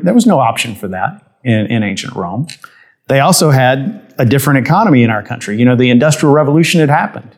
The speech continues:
in the eighteen hundreds. So when slaves were set free, there was an economy that could provide jobs. It was a whole different situation.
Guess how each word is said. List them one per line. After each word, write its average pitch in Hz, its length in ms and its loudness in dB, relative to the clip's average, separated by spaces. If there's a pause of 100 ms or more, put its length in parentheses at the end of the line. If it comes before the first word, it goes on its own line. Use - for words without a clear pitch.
in 120 120 2
the 113 120 2
eighteen 107 260 -4
hundreds. 98 440 -6
So 120 200 2
when 117 300 0 (160)
slaves 165 360 2
were 170 80 4
set 170 300 0
free, 185 200 2
there 147 160 4
was 151 160 4
an 139 80 6
economy 156 480 4
that 147 160 2
could 180 100 2
provide 135 720 2 (300)
jobs. - 680 -4 (320)
It - 40 -4
was 107 80 2
a 120 60 2
whole 170 280 4
different 165 300 2
situation. 131 720 -2